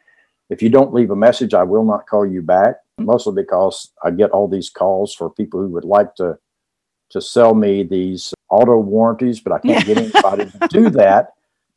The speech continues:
Speaker 1: on my nineteen ninety-three Nissan pickup truck. <laughs>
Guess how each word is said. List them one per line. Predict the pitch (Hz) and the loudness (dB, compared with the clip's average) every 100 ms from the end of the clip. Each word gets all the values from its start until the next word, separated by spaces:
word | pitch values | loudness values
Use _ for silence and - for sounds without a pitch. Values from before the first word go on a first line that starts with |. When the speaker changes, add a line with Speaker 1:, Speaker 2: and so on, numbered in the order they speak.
| _ | _
Speaker 1:
on | 120 120 | 2 4
my | 110 | 4
nineteen | 113 120 156 - 139 131 131 | 4 4 2 2 4 6 6
ninety-three | 107 113 113 - 107 107 | 4 2 -2 -2 -2 0
Nissan | 101 104 - 95 90 | -2 -4 -4 -4 -2
pickup | 104 - 73 - | -2 -2 -8 -8
truck. | - - - | -10 -10 -12
<laughs> | 254 - 269 - - - - | -12 -8 -10 -8 -8 -4 -4